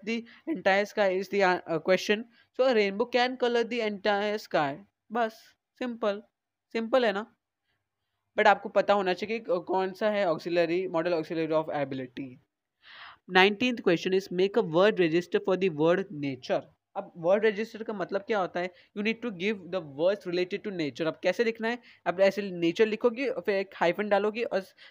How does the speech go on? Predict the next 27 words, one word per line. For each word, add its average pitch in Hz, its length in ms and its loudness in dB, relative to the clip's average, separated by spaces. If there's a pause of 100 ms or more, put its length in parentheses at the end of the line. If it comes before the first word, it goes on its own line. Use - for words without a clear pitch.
(100)
सारे 202 220 8
वर्ड्स 202 220 4
को 226 80 4
कॉमा 185 280 4
कॉमा 190 220 0
करके 185 280 -2
लिखोगे। 135 400 -10
तो - 360 -16
मैं 202 80 0
आपको 202 140 -2
कुछ, 233 280 -2
जैसे 190 280 -2
कि 208 100 0
एक 202 100 -4
एग्जांपल 165 420 -2
मैं 185 140 -4
देता 143 220 -6
हूँ। 190 200 -8 (400)
नेचर 190 300 4
के 233 120 -4
लिए 226 80 4
आप 208 160 2
लिख 208 120 -4
सकते 214 300 -6
हो, 170 540 -2
जैसे 170 240 -4
कि 208 560 -10